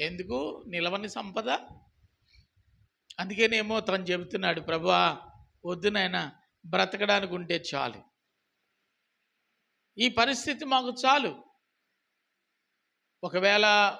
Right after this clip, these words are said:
వస్తే అధికమైతే తలబిరుస్తనం వచ్చేస్తదేమో మాకు.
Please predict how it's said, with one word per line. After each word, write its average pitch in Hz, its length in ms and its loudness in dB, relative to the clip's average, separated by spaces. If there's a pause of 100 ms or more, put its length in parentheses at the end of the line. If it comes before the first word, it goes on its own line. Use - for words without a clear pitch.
వస్తే 208 600 2
అధికమైతే 202 1000 0 (320)
తలబిరుస్తనం 220 800 0
వచ్చేస్తదేమో 165 880 -4
మాకు. 135 440 -16